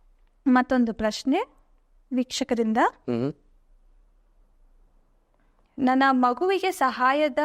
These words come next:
Speaker 1: ಅಗತ್ಯವಿದೆ
Speaker 2: ಹ್ಮ್.
Speaker 1: ಎಂದು ತಿಳಿದುಕೊಳ್ಳುವುದರಲ್ಲಿ ನಾನು ಗಮನವಿರಿಸಬಹುದಾ?
Speaker 2: ಹ್ಮ್, ಹ್ಮ್.
Speaker 1: ಯಾವುದಾದರೂ ಎಚ್ಚರಿಕೆಯ ಗುರುತು ಇದೆಯಾ?"
Speaker 2: ಹ್ಮ್.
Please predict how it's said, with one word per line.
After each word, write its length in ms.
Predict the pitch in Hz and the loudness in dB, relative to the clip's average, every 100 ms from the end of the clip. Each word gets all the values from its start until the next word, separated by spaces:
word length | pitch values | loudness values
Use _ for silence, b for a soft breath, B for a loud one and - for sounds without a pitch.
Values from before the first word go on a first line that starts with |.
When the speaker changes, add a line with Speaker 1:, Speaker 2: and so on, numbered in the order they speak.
| 311 - | -2 -2
Speaker 1:
ಅಗತ್ಯವಿದೆ 720 | 233 247 - 254 247 226 240 | -4 -4 -2 -2 0 0 -2
Speaker 2:
ಹ್ಮ್. 500 | - _ _ _ - | -4 _ _ _ -6
Speaker 1:
ಎಂದು 460 | 180 240 415 523 _ | -4 -2 -2 -6 _
ತಿಳಿದುಕೊಳ್ಳುವುದರಲ್ಲಿ 920 | 277 269 277 277 254 254 226 226 254 | -4 -2 -4 -2 0 0 -2 -4 -2
ನಾನು 380 | 381 262 269 480 | 0 0 0 -2
ಗಮನವಿರಿಸಬಹುದಾ? 1400 | 285 233 240 302 277 254 - 220 226 208 220 - - _ 131 | 0 -2 0 -2 -4 -4 -4 -4 -6 -4 -4 -4 -8 _ -8
Speaker 2:
ಹ್ಮ್, 180 | 123 | -8
ಹ್ಮ್. 300 | 123 135 131 127 _ - | -10 -10 -10 -10 _ -2
Speaker 1:
ಯಾವುದಾದರೂ 800 | 226 240 294 302 302 277 294 | 2 2 2 0 0 0 -2
ಎಚ್ಚರಿಕೆಯ 720 | 339 240 - - 311 302 302 285 | -2 -4 -6 -6 -6 -2 0 0
ಗುರುತು 440 | 233 247 254 294 | 0 -4 -2 -4
ಇದೆಯಾ?" 460 | 294 220 214 214 - - _ _ _ - | -4 -4 -2 -2 -4 -10 _ _ _ -12
Speaker 2:
ಹ್ಮ್. 200 | 123 | -12